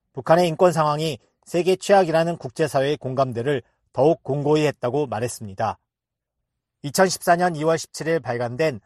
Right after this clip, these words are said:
씨오아이의 최종 보고서는 북한에서 최고 지도층에서 수립된 정책과 결정에 따라 조직적이고 광범위하며 심각한 반인도적 범죄가 자행되어 왔으며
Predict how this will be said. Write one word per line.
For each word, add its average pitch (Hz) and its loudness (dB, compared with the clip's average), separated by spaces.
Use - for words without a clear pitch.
씨오아이의 170 2
최종 180 -4
보고서는 127 -8
북한에서 165 2
최고 196 0
지도층에서 156 -2
수립된 151 -4
정책과 156 0
결정에 143 -6
따라 113 -2
조직적이고 170 0
광범위하며 135 -2
심각한 190 0
반인도적 151 -2
범죄가 131 -2
자행되어 131 -6
왔으며 120 -4